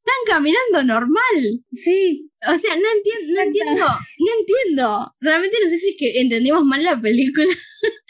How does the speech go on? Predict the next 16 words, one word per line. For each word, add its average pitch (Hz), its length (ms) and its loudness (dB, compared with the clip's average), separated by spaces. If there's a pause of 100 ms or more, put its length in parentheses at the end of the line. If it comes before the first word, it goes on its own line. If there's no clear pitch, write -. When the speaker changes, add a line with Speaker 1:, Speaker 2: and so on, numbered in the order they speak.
(260)
Speaker 1:
Y 285 120 0
como 285 220 0
que 226 120 -2
Speaker 2:
No, 302 140 2
Speaker 1:
hay 269 140 -2
Speaker 2:
no. 277 60 -6
Speaker 1:
veces 294 540 0
y 233 140 2
veces 262 340 0
o 226 80 2
lugares 254 640 0
del 220 180 0
desierto 247 400 -2
y 233 120 2
lugares, 226 720 -2
pero 240 300 0